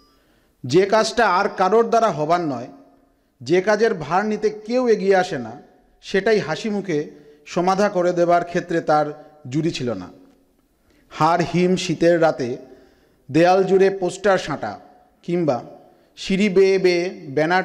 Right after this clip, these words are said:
টাঙানো তাকে ছাড়া ভাবাই যেত না।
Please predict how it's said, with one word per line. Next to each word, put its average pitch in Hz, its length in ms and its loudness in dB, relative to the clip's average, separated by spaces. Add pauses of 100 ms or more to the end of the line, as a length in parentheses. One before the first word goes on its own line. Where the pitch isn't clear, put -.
টাঙানো 165 440 -2 (560)
তাকে 185 260 0
ছাড়া 220 400 0 (200)
ভাবাই 165 280 2
যেত 135 180 -6
না। 98 160 -14